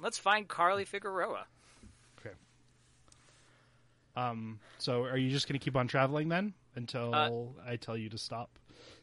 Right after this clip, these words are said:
Speaker 1: Yeah, until I find something that's, um, that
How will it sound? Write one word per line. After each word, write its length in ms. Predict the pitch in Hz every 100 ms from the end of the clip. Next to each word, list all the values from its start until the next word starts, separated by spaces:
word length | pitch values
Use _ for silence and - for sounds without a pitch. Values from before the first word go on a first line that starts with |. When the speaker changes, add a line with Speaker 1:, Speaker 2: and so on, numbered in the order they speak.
| _
Speaker 1:
Yeah, 160 | 165 185
until 220 | 175 202
I 120 | 208 214
find 340 | 208 196 190
something 440 | - 180 - 170
that's, 480 | 160 143 135 - - -
um, 400 | 151 139 127 127 _ _ _ - - _ _ _ 180 156
that 240 | 151